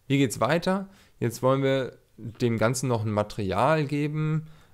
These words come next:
ähm, um dem eine Farbe zu verpassen sozusagen. Und das machen wir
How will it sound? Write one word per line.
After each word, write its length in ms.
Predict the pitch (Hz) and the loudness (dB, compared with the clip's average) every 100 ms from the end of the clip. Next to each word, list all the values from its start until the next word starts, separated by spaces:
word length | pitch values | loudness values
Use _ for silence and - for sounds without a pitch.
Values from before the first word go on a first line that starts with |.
| - | -6
ähm, 520 | 107 104 107 104 107 | -2 0 0 -4 -4
um 160 | 120 110 | -2 -2
dem 1160 | 107 110 - 101 - - 101 104 117 117 113 113 | -2 -4 -10 -18 -18 -16 -14 -12 -8 -8 -6 -6
eine 80 | 107 | -6
Farbe 460 | - 110 113 120 | -2 4 6 4
zu 120 | 104 98 | 0 -4
verpassen 500 | 95 - 101 - 95 | -6 -4 -6 -6 -8
sozusagen. 680 | 98 95 98 98 98 117 131 - - - _ | -8 -8 -4 -2 -2 -4 -8 -14 -20 -20 _
Und 160 | 110 | -4
das 140 | 110 107 | -4 -2
machen 360 | 127 131 135 | -2 -2 -2
wir 380 | 120 123 127 123 | 0 0 0 -4